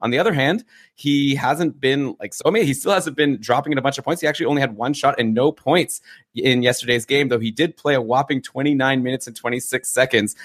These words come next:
So you've gotta think with all that ice time, including all that power play ice time, he's gonna start producing, especially with the pedigree that this guy has.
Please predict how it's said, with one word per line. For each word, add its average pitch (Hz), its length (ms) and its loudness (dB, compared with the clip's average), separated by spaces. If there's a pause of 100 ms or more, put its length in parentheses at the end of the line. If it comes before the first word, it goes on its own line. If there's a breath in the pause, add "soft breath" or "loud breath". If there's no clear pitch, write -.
So - 100 -10
you've 113 80 -2
gotta 143 220 2
think 143 140 -2
with 117 140 -2
all 131 200 2
that 131 180 0
ice 120 220 0
time, 113 160 -4
including 131 320 -2
all 127 80 -2
that 120 140 -2
power 131 200 0
play 127 140 -6
ice 110 180 -4
time, 107 220 -2 (180 soft breath)
he's 110 160 -8
gonna 151 220 2
start 123 260 0
producing, 120 400 -2
especially 123 360 0
with 113 140 -4
the - 80 -14
pedigree 120 460 0 (200 soft breath)
that 110 120 -6
this 120 160 -2
guy 113 160 2
has. 123 420 2